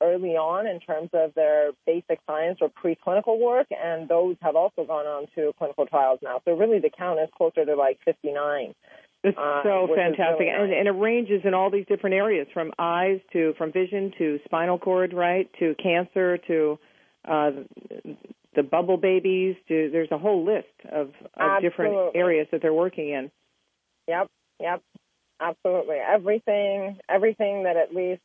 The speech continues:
Speaker 1: uh, spans the variety of different diseases and conditions that we know of, from, like you said,
Speaker 2: Right.
Speaker 1: neurological to metabolic disorders,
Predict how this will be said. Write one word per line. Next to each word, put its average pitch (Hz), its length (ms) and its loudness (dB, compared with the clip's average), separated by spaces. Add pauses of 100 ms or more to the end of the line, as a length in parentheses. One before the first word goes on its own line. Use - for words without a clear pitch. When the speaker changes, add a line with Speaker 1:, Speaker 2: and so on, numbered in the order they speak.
(120)
Speaker 1:
uh, 165 440 0
spans 180 460 -2
the 151 180 0 (180)
variety 175 600 4
of 165 120 0
different 160 300 -2
diseases 156 400 -4
and 156 160 0
conditions 151 440 -2
that 151 100 2
we 143 100 -6
know 135 260 0
of, 123 140 -2
from, 143 320 -2
like 147 160 0
you 147 80 -6
said, 185 100 0
Speaker 2:
Right. 180 260 2
Speaker 1:
neurological 160 680 0 (100)
to 156 160 -6
metabolic 156 540 -2
disorders, 156 600 -2